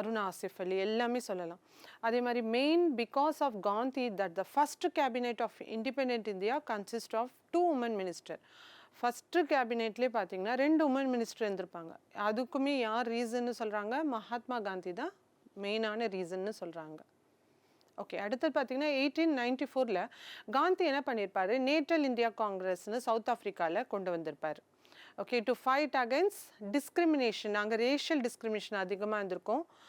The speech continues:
So, அங்க பார்த்தீங்கன்னா அந்த மேரேஜுமே பார்த்தீங்கன்னா கிறிஸ்டியானிட்டி தவிர மத்த மேரேஜை வந்து அப்ரூவ்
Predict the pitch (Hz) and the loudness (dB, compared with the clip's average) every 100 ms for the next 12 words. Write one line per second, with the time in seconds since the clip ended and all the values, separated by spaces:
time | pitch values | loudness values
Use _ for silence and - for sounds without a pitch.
0 | - - - - 277 254 254 247 247 262 | -20 -20 -16 0 2 2 0 0 0 0
1 | 277 269 269 277 262 220 214 226 285 320 | 0 0 0 0 0 0 2 2 4 4
2 | 277 277 269 269 233 202 214 214 269 359 | 2 0 0 0 -2 -2 -2 -2 0 0
3 | 339 - 233 - 302 294 269 247 247 233 | -2 -6 -10 -4 0 2 0 0 0 2
4 | 285 262 - 220 220 240 214 208 202 240 | 2 0 -2 -2 0 0 0 -2 0 -2
5 | - 269 | 0 -4